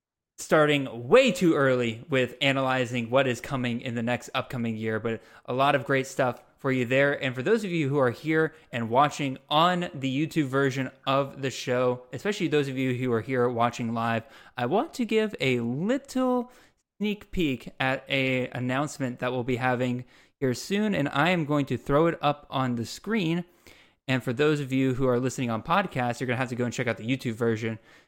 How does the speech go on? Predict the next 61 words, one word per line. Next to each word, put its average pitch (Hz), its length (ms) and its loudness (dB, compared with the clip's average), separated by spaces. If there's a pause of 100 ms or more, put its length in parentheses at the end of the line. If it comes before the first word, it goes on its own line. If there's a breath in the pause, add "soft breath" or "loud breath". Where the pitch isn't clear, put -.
(160)
to 120 80 -4
see 123 520 0
the 117 420 -2
little 120 280 2
teaser 120 400 -2
I 117 140 0
am 110 100 -2
throwing 113 360 -2
up 120 180 -8
on 110 140 -6
the 110 40 -8
screen. 131 560 -4 (540 soft breath)
Uh, 123 440 4
little 214 240 4
announcement 190 500 2
we'll 120 120 0
be 127 100 4
making 123 400 0
after 127 440 2
the 113 80 -4
regular 113 320 2
season, 117 440 -4
so 113 220 0
be 123 260 -2
on 113 300 0
the 151 180 -6
lookout 110 520 -6
for 113 360 -10 (360)
that. 127 360 -6 (520 soft breath)
All 220 160 6
of 202 80 2
you 214 200 4
in 202 100 6
the 196 80 4
chat, 196 280 4
appreciate 196 440 6
you 190 80 2
guys 185 240 6
for 175 80 0
joining 185 340 4
us. 185 200 2
Really 170 240 4
appreciate 170 420 0
you 156 80 -2
guys 147 380 0
coming 147 220 -2
on 139 160 2
here, 139 200 0
asking 139 300 -2
the 123 40 -6
questions. 139 440 0
Felt 139 140 4
like 127 140 0
we 135 80 2
had 131 120 2
a 123 40 0
really 120 280 2
good 117 140 -2
time 120 260 -4
here 123 180 -2
tonight. 120 640 -4